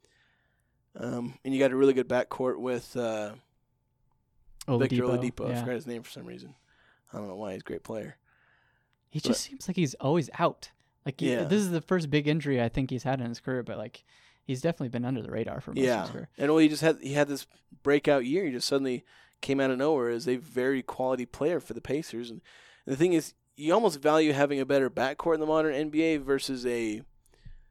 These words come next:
Speaker 1: you know, a somewhat unathletic, though very useful small forward.
Speaker 2: Right.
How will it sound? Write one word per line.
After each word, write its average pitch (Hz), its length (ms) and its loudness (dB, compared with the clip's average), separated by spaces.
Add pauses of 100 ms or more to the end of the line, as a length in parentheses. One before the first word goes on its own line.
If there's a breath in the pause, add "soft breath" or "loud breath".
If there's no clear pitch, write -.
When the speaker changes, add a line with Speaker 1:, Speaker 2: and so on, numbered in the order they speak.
(460 soft breath)
Speaker 1:
you - 200 -18
know, 92 260 -8
a 87 140 -6 (280)
somewhat 147 420 0
unathletic, 123 960 0 (240)
though 123 360 -6
very 131 340 0
useful 113 840 -6 (300)
small 110 380 -6
forward. 98 460 -8 (160)
Speaker 2:
Right. 113 240 -2